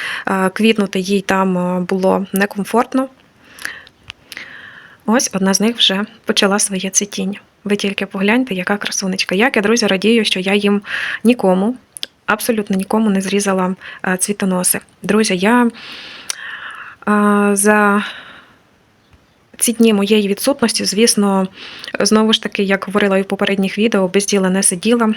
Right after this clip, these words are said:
Звісно, роботи із моїми орхідеями, а, я проводила. А, також, а, поповнювала, а, свої запаси, а, новими горщиками, як скляними, так і пластиковими. І знаєте, друзі,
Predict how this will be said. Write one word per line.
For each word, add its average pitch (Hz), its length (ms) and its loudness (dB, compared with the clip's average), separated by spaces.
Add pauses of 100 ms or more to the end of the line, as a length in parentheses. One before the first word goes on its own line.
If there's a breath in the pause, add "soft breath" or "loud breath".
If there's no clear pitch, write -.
Звісно, 202 380 0
роботи 202 480 2
із 190 340 -2
моїми 190 420 2
орхідеями, 180 680 -2 (720 loud breath)
а, 196 280 2
я 196 200 2
проводила. 247 680 4 (340 loud breath)
А, 196 220 2
також, 233 460 0
а, 190 200 0
поповнювала, 185 840 2 (720)
а, 190 120 2
свої 190 280 0
запаси, 185 540 0 (380)
а, 185 120 -2
новими 180 500 0 (220)
горщиками, 247 640 2 (480 loud breath)
як 208 240 2
скляними, 202 500 2
так 196 360 -2
і 185 140 -2
пластиковими. 226 720 0 (560 loud breath)
І 202 100 0
знаєте, 226 280 4
друзі, 196 500 0